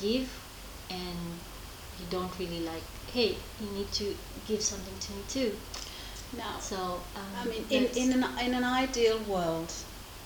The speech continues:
Speaker 2: a handmade in Norway would bring in an income
Speaker 1: Mm.
Speaker 2: because proportionately it, it uses up a lot of my time.
Speaker 1: Yes.
Speaker 2: But, um, the, I didn't start it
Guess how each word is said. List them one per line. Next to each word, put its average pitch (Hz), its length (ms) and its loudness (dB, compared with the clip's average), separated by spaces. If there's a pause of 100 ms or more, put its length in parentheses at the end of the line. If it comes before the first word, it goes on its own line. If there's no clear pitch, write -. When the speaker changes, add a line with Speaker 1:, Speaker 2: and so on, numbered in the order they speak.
(200)
Speaker 2:
a 190 40 -8
handmade 180 480 2
in 180 140 4
Norway 165 440 2 (260)
would 170 260 -2 (1160)
bring 196 240 6
in 170 120 6
an 165 120 6
income 151 480 0 (220)
Speaker 1:
Mm. 214 180 -2
Speaker 2:
because 196 320 -2
proportionately 190 840 0 (180)
it, - 60 -2 (140)
it - 220 -4
uses 185 360 -2
up 165 200 -2
a 160 40 -2
lot 156 160 0
of 143 80 -4
my 143 120 -4
time. 175 500 -6
Speaker 1:
Yes. 220 520 -2 (280)
Speaker 2:
But, - 600 -2 (680)
um, 185 580 0 (480)
the, 202 340 0 (920)
I 196 100 0
didn't 226 400 2
start 196 640 4
it 240 120 0